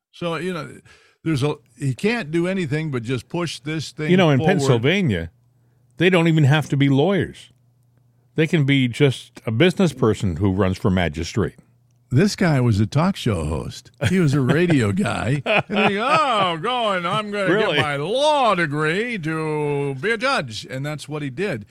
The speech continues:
Speaker 2: Really?
Speaker 1: Now, yeah, and just so you know how being a magistrate works,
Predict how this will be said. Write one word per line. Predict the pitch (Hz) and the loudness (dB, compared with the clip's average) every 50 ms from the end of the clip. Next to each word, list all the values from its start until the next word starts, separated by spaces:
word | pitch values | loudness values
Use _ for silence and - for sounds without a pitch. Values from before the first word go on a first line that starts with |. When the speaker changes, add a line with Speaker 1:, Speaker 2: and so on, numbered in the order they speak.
| _ - | _ -4
Speaker 2:
Really? | - 113 139 175 160 | 0 2 2 2 2
Speaker 1:
Now, | 180 185 175 160 151 - - _ _ - 110 - - _ _ - | 2 0 -2 -2 -4 -6 -10 _ _ -20 -20 -20 -20 _ _ -14
yeah, | 190 196 196 175 151 - | -8 -4 -2 -2 -2 -2
and | 113 147 147 139 131 | -2 -2 -4 -4 -4
just | 113 127 240 214 - | -4 -4 -6 -6 -6
so | - 196 | -4 -4
you | 175 147 139 139 | -2 -2 -2 -2
know | 135 139 139 135 | -4 -2 -2 -2
how | 120 127 123 123 117 110 107 104 - _ _ _ _ _ _ - | 0 0 0 -2 -2 -4 -6 -8 -12 _ _ _ _ _ _ -10
being | - 135 160 175 165 139 | -6 -4 -4 -2 -2 -4
a | 110 | -4
magistrate | 104 95 95 104 117 139 147 131 131 120 - - - 135 127 120 | -4 -4 -4 -4 -4 -4 -4 -4 -6 -8 -8 -8 -8 -8 -6 -6
works, | 117 110 113 120 123 127 - - - | -6 -8 -8 -8 -8 -10 -12 -16 -20